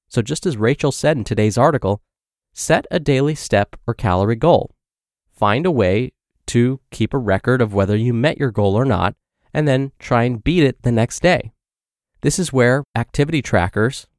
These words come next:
or even keeping an exercise journal, can be so important. Even if you beat the previous day's record by one step,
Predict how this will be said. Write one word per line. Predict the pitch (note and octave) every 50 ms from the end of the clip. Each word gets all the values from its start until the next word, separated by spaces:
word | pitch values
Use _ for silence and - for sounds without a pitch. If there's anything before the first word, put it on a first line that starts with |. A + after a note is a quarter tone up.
| _
or | _ - G#2+ A2+ C3+
even | C3+ C3 C#3 C#3+
keeping | - - C3 B2+ C3+ B2+
an | B2+ A2
exercise | G#2+ G#2+ - A2+ G#2+ - A2 G2+ G2+
journal, | F#2 - C#3+ E3 D3+ C3+ C#3 C3+ - _ _ _ _ _
can | - B2+ A#2
be | A2+
so | A2+ - - - A#2 G2+ G2
important. | G#2+ A2+ - C#3 C#3 C3+ - - - - _ _ _ _ _ _ _ _ _ _ _ _ _
Even | C#3+ D#3+ F#3+ G3+ G#3+
if | G#3+ G#3 -
you | F#3+ F3
beat | C3 - E3+ F3 - -
the | - -
previous | - - - - F3 F3 E3 E3+ D#3+ -
day's | - D3 C3+ C3+ B2 A2+
record | A2+ B2+ C#3 C#3 - - - - _ _
by | _ G#2+ G2
one | G2 G2 F2+ F#2+ A2 A#2 C3+ D3 D3+ D3
step, | - - - - F3+ C#3+ - -